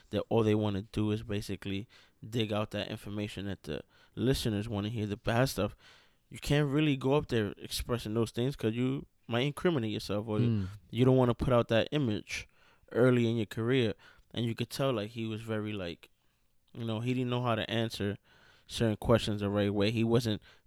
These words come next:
Speaker 1: politically correct. He was
Speaker 2: Yeah.
Speaker 1: very raw, like they said. But what do you expect from a kid who's been in the trenches, just surviving his whole life? Like,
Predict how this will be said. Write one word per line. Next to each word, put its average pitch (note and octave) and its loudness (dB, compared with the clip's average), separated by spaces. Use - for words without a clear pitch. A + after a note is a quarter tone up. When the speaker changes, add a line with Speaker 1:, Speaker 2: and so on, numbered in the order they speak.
Speaker 1:
politically G#2+ -2
correct. G#2+ -4
He A2+ -6
was G#2+ -2
Speaker 2:
Yeah. G#2+ -2
Speaker 1:
very A2 -2
raw, G#2+ 0
like G2+ -6
they G#2 -8
said. G2+ -8
But G#2 -2
what A2 -2
do A#2 0
you A#2 4
expect A2+ -2
from G#2 -6
a G2 -4
kid G#2+ -6
who's G#2+ -4
been G#2 -2
in G2+ -4
the G2 -6
trenches, G#2 -2
just - -2
surviving A2 4
his G#2+ -2
whole G#2 0
life? G2 -2
Like, G#2 -4